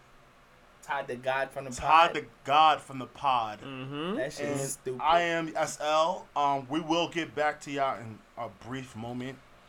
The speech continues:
Speaker 2: Um,
Speaker 3: Give us two minutes. We'll be right back.
Speaker 2: I really
Speaker 1: After
Speaker 2: appreciate
Speaker 1: these
Speaker 2: everybody that
Speaker 1: commercials.
Speaker 2: pulled up. After our commercial break, we'll get right back to y'all, okay?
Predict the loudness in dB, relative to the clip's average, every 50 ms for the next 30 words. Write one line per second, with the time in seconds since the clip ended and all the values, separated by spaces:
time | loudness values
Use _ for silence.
0 | -20 -20 -20 -20 -18 -10 -6 -4 -2 -2 -2 -2 -2 -6 -8 -8 -8 -4 -4 -4
1 | -6 -6 -6 -6 -6 -4 -4 -4 -6 -6 -6 -8 -8 -6 -6 -6 -4 -4 -4 -4
2 | -6 -6 -8 -8 -8 -10 -10 -8 -4 -2 -2 -2 -4 -6 -8 -6 -4 -2 0 0
3 | 0 0 -2 -2 0 0 0 0 -2 -4 -4 -2 0 0 2 2 0 0 0 -2
4 | -2 -2 -4 -8 -8 -6 -6 -4 -4 -4 -4 -6 -4 -4 -4 -2 0 0 0 0
5 | -2 -4 -4 -4 -4 -6 -8 -6 -4 -4 -4 -4 -6 -8 -10 -8 -8 -8 -8 -6
6 | -6 -8 -6 -4 -4 -4 -4 -6 -10 -14 -12 -10 -8 -8 -8 -10 -8 -6 -6 -6
7 | -6